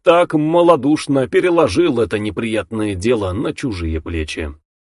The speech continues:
Когда вошли, Леспин уже очнулся, но полученная накануне травма челюсти не давала ему говорить.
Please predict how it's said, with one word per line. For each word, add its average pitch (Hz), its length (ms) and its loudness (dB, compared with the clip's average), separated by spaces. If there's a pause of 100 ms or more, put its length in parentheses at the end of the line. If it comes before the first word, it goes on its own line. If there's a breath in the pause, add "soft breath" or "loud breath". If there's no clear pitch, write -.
(960)
Когда 110 380 4
вошли, 202 560 2
Леспин 202 720 2
уже 165 340 6
очнулся, 107 880 0
но 127 320 2
полученная 131 800 4
накануне 139 580 4
травма 135 520 4
челюсти 131 540 2
не 131 200 4
давала 143 480 4
ему 107 380 0
говорить. 95 720 -2